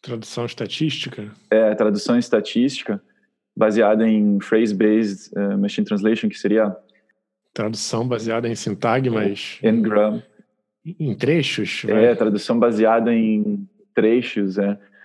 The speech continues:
Speaker 2: Ela era meio, ela era uma forma de você fazer um sistema de tradução no qual você tinha diversos componentes,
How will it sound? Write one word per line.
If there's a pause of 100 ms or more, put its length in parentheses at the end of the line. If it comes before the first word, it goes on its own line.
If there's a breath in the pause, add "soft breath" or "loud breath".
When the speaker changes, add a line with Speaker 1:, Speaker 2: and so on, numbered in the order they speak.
(540 soft breath)
Speaker 2:
Ela
era
meio,
ela
era
uma
forma
de
você (120)
fazer
um
sistema
de
tradução
no
qual (220)
você
tinha
diversos
componentes,